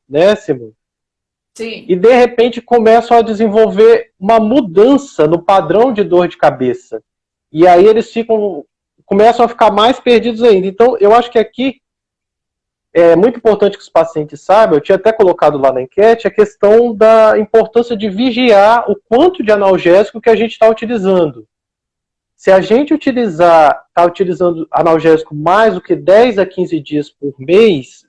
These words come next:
Speaker 1: pessoal, isso é um sinal de alerta de que a dor de cabeça está realmente descontrolada. Essa pessoa precisa de ajuda, porque ela está desenvolvendo possivelmente uma complicação da enxaqueca, né?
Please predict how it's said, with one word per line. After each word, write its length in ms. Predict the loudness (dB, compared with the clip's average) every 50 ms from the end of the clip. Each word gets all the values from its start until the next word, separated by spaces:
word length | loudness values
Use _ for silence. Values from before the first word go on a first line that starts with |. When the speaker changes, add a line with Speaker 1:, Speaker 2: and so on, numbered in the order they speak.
| _ _
Speaker 1:
pessoal, 380 | -12 -10 -6 -2 0 0 0
isso 240 | 0 -2 -4 -4 -4
é 40 | -4
um 60 | -4
sinal 360 | -4 -6 -4 -2 0 0 0
de 80 | 2 2
alerta 480 | 2 2 2 2 2 0 0 -2 -6 -8
de 100 | -8 -4
que 100 | -2 0
a 60 | 0
dor 220 | 0 0 -2 -4
de 80 | -4 -2
cabeça 520 | -2 -2 0 0 0 0 0 0 -4 -8
está 280 | -12 -8 _ 0 0 2
realmente 440 | 2 2 0 0 0 -4 -6 -8 -4
descontrolada. 1160 | 0 2 2 2 0 -4 -8 -8 -8 -4 -2 0 2 2 4 4 4 2 0 -2 -8 -12 _ _ _ _ _ _ _ _ _ _ -4
Essa 220 | -4 -2 -2 -2
pessoa 440 | 0 0 -2 -2 0 0 0 0 -2
precisa 320 | -4 -8 -8 -6 -6 -4
de 140 | -2 0 2
ajuda, 640 | 2 2 0 -2 -4 -4 -4 -4 -6 -8 -12 -16 -16 -18 _ _ _
porque 320 | -4 -4 -4 -4 -2 0 2
ela 220 | 4 4 4 2
está 280 | 0 0 0 2 2 2
desenvolvendo 760 | 0 -4 -6 -6 -4 -2 0 0 0 0 0 -2 -2 -2 -4 -8 -4 0
possivelmente 920 | 0 0 0 -2 -6 -4 -2 0 0 0 0 -2 -2 -4 -6 -8 -16 _ _ _ _ _ _ _ _
uma 240 | -12 -6 -2 -2 -2
complicação 1120 | -2 -4 -6 -4 -4 -4 -4 -4 -8 -10 -8 -4 -2 -2 -2 -2 -4 -4 -2 0 0 0 0
da 140 | 0 -2
enxaqueca, 720 | -2 -2 -4 -6 -6 -6 _ -2 -2 -2 -2 -2 -4 -6 -4
né? 200 | -2 -2 -4 -4